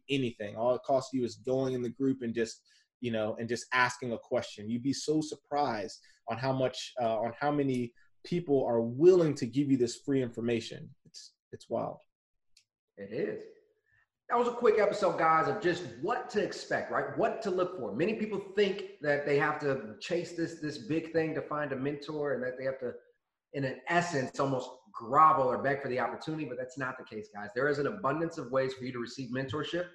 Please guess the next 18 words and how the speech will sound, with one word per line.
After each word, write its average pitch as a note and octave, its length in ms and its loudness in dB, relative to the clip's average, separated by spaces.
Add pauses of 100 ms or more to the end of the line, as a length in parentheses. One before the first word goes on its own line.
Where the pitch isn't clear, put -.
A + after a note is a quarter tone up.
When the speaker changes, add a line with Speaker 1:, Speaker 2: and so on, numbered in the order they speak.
(420)
Speaker 2:
for - 60 -10
you C3+ 160 0
to D3 40 -2
receive C#3 380 -4
guidance, C#3 400 0 (420)
for B2+ 100 -6
you E3 440 4 (120)
to D#3 140 -4
make C#3 500 0
that B2+ 300 -2
first A#2 360 -2
deal, D#3+ 200 2
but C3+ 280 0
ultimately C#3+ 460 0
it's - 140 -6
up C3+ 180 -6
to A2+ 40 -10
you. G#2 260 -4